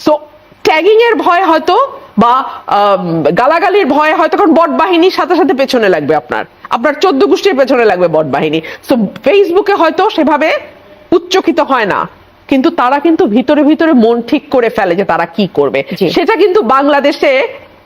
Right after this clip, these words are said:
Speaker 1: আজকে যারা মব করছে এবং মবের পেছনে সক্রিয় ভূমিকা পালন করছে, মবকে মদত দিচ্ছে, মব করাচ্ছে, করাচ্ছে যারা, তাদের জন্য ভালো পরিণতি আনবে না।
Speaker 2: জি,
Speaker 1: তবে হ্যাঁ,
Speaker 2: নিঃসন্দেহে।
Speaker 1: অনেকেই দেশের বাইরে থাকে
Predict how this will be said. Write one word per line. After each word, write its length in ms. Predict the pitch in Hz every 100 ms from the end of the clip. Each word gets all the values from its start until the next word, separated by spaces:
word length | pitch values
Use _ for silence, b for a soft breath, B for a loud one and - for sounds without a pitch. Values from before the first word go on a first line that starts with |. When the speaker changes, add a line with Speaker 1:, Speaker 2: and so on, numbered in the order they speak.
| _ _
Speaker 1:
আজকে 360 | 247 - - 415
যারা 280 | 381 330 415 587 - - -
মব 460 | 185 208 302 - -
করছে 300 | 339 339 370
এবং 240 | 277 269
মবের 540 | 220 233 269 285 392 427 427
পেছনে 500 | 277 302 311 339 523 B B - 220
সক্রিয় 540 | - 294 - 311 311
ভূমিকা 380 | 240 302 415 440
পালন 300 | 320 285 262
করছে, 220 | 254 285
মবকে 360 | 240 240 285 269
মদত 340 | 247 285 285
দিচ্ছে, 500 | 208 254 - 226 226
মব 260 | 220 370 254 -
করাচ্ছে, 640 | - 277 349 - - - - - - _ _ _ -
করাচ্ছে 580 | 196 226 392 - - 277
যারা, 320 | 160 123 92 - - - _ _ _ _ _
তাদের 320 | 254 269 277
জন্য 280 | 320 311 277
ভালো 240 | - 196
পরিণতি 500 | 185 160 143 139 139
আনবে 240 | 104 117 107
না। 120 | - - 196
Speaker 2:
জি, 100 | 170 -
Speaker 1:
তবে 160 | 285
হ্যাঁ, 140 | 294 311
Speaker 2:
নিঃসন্দেহে। 480 | 539 240 185 185
Speaker 1:
অনেকেই 300 | 269 311 466
দেশের 320 | 269 302 392 240
বাইরে 340 | 240 254 277
থাকে 420 | - 233 - 466